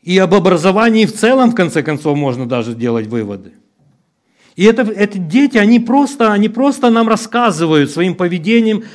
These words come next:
своим учением, своими словами. Одни дети, э, в каком-то, ну, к примеру, там, я не знаю, там,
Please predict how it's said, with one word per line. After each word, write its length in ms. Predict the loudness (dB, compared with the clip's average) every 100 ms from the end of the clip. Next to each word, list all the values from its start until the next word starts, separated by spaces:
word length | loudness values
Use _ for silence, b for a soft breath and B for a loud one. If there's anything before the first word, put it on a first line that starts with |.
| B
своим 340 | -6 0 2 2
учением, 460 | 0 0 0 0
своими 240 | 0 0 0
словами. 720 | 2 0 2 2 2 -2 -8 B B B
Одни 300 | -2 2 2
дети, 480 | 4 4 4 0 -2 B -8
э, 240 | -2 -2
в 100 | -2
каком-то, 460 | -4 2 2 2 2
ну, 160 | 0
к 80 | 0
примеру, 380 | -2 0 0 0
там, 160 | -2 -4
я 80 |
не 100 | -4
знаю, 220 | -4 -4 -4
там, 420 | -6 -8 -14